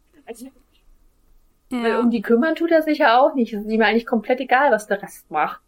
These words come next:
Speaker 1: Eigentlich. Ja.
Speaker 2: Ja, weil das passiert ja jetzt. Weil nach, äh, dieser tollen Aussage von diesem Eisriesen und darauf hin, wie Thor darauf reagiert,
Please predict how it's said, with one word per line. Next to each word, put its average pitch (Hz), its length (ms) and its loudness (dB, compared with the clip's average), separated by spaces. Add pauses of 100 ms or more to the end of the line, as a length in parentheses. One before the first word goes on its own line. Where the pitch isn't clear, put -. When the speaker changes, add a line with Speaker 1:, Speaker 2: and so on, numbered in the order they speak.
(600)
Speaker 1:
Eigentlich. 170 480 -16 (520)
Ja. 262 220 -8 (460)
Speaker 2:
Ja, 294 200 2
weil 269 120 0
das 294 200 -4
passiert 320 400 -6
ja 277 100 -6
jetzt. 269 320 -6 (400)
Weil 269 460 2
nach, 277 440 0
äh, 226 560 -8
dieser 254 320 -6
tollen 294 240 -6
Aussage 269 380 -4
von 262 140 -6
diesem 247 180 -4
Eisriesen 269 880 -6
und 254 320 -6
darauf 247 560 -6
hin, 262 300 -4
wie 240 160 -8
Thor 262 200 -4
darauf 226 300 -8
reagiert, 254 480 -6